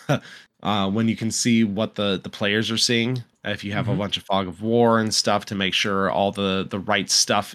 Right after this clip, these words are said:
Speaker 1: is, is overlaid well. Um,
Speaker 2: Yeah, and speaking of Fog
Speaker 1: it's
Speaker 2: of War too, if a player moves a character into the Fog of War,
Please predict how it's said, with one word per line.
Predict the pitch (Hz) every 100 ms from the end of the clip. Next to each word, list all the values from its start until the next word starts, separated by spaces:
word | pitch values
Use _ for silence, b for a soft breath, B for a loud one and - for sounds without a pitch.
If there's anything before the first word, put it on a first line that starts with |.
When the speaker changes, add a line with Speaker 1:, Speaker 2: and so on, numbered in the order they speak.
| -
Speaker 1:
is, | 101 90 87 - - B _ -
is | 98 -
overlaid | 117 120 120 113 113 101
well. | 107 104 101 101 B B _ _
Um, | - 98 92 90 92 101 _ _ -
Speaker 2:
Yeah, | 165
and | 123
speaking | - 160 151
of | 127
Fog | 147
Speaker 1:
it's | 147 135
Speaker 2:
of |
War | 160 147
too, | - 208 151 123 120 143
if | 131 113 - -
a | 135
player | - 165
moves | 143 131
a | 127
character | 139 131 131
into | 123 123 131
the | 120
Fog | 127 123 117
of |
War, | 120 156 120